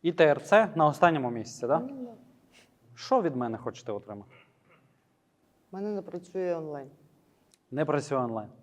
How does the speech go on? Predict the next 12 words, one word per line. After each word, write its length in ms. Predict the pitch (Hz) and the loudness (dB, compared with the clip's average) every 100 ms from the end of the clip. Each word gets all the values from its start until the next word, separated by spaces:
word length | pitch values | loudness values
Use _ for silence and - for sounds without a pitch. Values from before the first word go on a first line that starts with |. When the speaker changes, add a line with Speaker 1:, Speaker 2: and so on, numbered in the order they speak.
| _ | _
Speaker 2:
Після 260 | 175 - 180 | -14 -8 -4
того, 180 | 202 190 | 0 0
як 140 | 175 | 0
заблокували 640 | 165 170 170 175 170 160 | -2 -4 -4 -4 -4 -4
сторінку, 1040 | 160 - 190 240 226 185 170 151 131 101 - 160 156 | -6 -6 -4 -2 -4 -6 -8 -6 -10 -12 -16 -20 _
ніяк 540 | 160 156 170 185 185 | -16 -10 -8 -8 -10
ми 180 | 156 156 | -14 -12
не 100 | 156 | -12
можемо 760 | 151 160 151 147 143 135 127 143 _ _ _ | -12 -14 -14 -14 -12 -14 -16 -20 _ _ _
запрацювати. 600 | 147 147 147 - 123 120 _ _ - - _ _ _ _ _ _ - _ | -10 -8 -10 -8 -8 -10 _ _ -20 -20 _ _ _ _ _ _ -20 _
Speaker 1:
Давайте 420 | 131 160 185 185 | 4 8 8 6
зробимо 600 | 139 143 165 147 143 139 | 2 4 4 2 0 -2